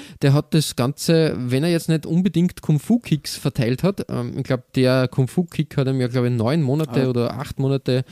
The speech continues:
Speaker 2: Irgend sowas, ja.
Speaker 1: ähm, Straf-, äh, Pause da, also Sperre quasi aufgebrummt.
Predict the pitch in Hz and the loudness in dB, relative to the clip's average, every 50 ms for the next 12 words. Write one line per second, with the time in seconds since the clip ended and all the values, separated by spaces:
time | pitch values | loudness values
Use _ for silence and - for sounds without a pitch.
0 | - - 127 131 131 - 123 120 113 - 127 127 120 120 120 120 113 - - - | -8 -8 -6 -6 -4 -4 -4 -2 0 2 4 4 4 4 2 0 -2 -4 -8 -14
1 | - _ - 131 - - - - 156 - - - 131 123 117 - - - - - | -12 _ -10 -10 -10 -12 -6 -6 -6 -4 -4 -6 -6 -4 -4 -6 -6 -10 -8 -6
2 | 131 131 123 127 123 120 117 110 76 - - 127 117 - - - - 135 123 135 | -4 -2 0 0 0 0 -2 -4 -4 -4 -4 -6 -6 -8 -10 -6 -2 0 2 2
3 | 139 135 120 139 131 123 127 120 - 127 120 120 120 120 127 123 117 120 - - | 2 2 2 2 4 4 2 2 2 2 2 2 2 2 2 2 2 0 -2 -2
4 | 123 120 117 110 123 113 - - - 123 151 165 175 151 - 127 120 123 123 131 | -2 -2 0 0 -2 -2 -2 -2 -2 -2 0 0 -2 -2 0 -2 -2 0 -2 -2
5 | 80 107 120 117 - - 143 120 - 117 139 180 202 - | -2 -2 -4 -4 -2 -4 -4 -2 0 0 0 0 0 -2